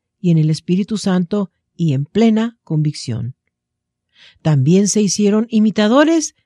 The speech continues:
del Señor, recibiendo la palabra con gozo del Espíritu Santo, de tal manera que han sido ejemplo a todos los creyentes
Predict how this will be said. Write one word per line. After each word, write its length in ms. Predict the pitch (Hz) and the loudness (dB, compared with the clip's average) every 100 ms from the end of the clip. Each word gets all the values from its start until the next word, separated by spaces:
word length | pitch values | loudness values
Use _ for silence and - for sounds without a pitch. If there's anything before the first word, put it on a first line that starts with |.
| - | -6
del 160 | 190 | -4
Señor, 500 | 175 196 269 254 180 _ _ _ _ _ _ _ _ | 0 0 2 0 -2 _ _ _ _ _ _ _ _
recibiendo 680 | - - 151 165 214 220 | -10 -6 -2 0 2 2
la 140 | 220 202 | 0 0
palabra 500 | 175 180 196 214 214 | -2 0 0 0 -2
con 340 | - 196 190 | -2 0 2
gozo 460 | 214 294 - 339 339 _ - | 4 2 2 -6 -8 _ -6
del 140 | 160 160 | -2 -2
Espíritu 480 | - 170 175 185 | -2 -4 -4 -4
Santo, 560 | 180 143 135 147 175 175 _ _ - | -4 -2 -4 -4 -6 -6 _ _ -16
de 120 | 127 | -12
tal 320 | - 208 302 | -2 0 2
manera 500 | 302 208 170 170 175 _ _ _ | 2 2 2 0 -4 _ _ _
que 160 | 151 | -2
han 160 | 151 180 | -2 -2
sido 460 | - 196 190 196 - | -2 -2 0 -2 -4
ejemplo 760 | 143 135 247 339 311 180 143 - _ - | -8 -4 -2 -2 -2 -2 -2 -6 _ -4
a 140 | 147 | -4
todos 480 | - 208 214 233 - | -2 0 2 0 -2
los 280 | 160 165 160 | -2 -2 -2
creyentes 800 | 156 139 135 127 - 131 - | -2 -2 -2 -4 -8 -14 -16